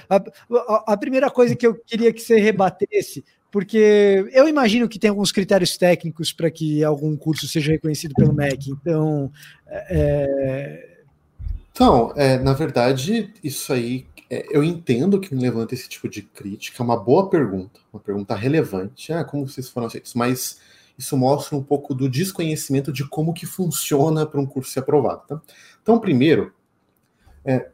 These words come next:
Speaker 2: o que tem que ter não é um curso específico aprovado, mas a própria universidade, ela ganha o direito de ter cursos, é, reconhecidos pelo mec.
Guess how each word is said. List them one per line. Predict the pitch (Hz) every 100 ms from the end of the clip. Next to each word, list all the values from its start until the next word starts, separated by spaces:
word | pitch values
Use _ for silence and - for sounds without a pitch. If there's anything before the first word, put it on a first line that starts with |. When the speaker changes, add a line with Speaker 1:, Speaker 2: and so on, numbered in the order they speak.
| _ _ -
Speaker 2:
o | 311
que | - -
tem | - 185
que | 190
ter | -
não | 151 151
é | 180
um | 196
curso | - 202 240 202
específico | 196 170 165 165 - 160
aprovado, | 175 165 107 92 104
mas | 123 123
a | 131
própria | - 156 208 196 175 -
universidade, | 202 247 190 180 165 - 135 107 95 95 110 156 - _ _ _ _ _ _
ela | 117 120
ganha | 127 104 123 127
o | 139
direito | 113 147 127 101 95 - 151 151 - _
de | 131 131
ter | 170 156
cursos, | - 160 151 147 - 202 202 - - - _ _ _ _ _ _ -
é, | 123 120 123 - _ -
reconhecidos | 131 160 147 139 131
pelo | 143 151
mec. | 143 95 -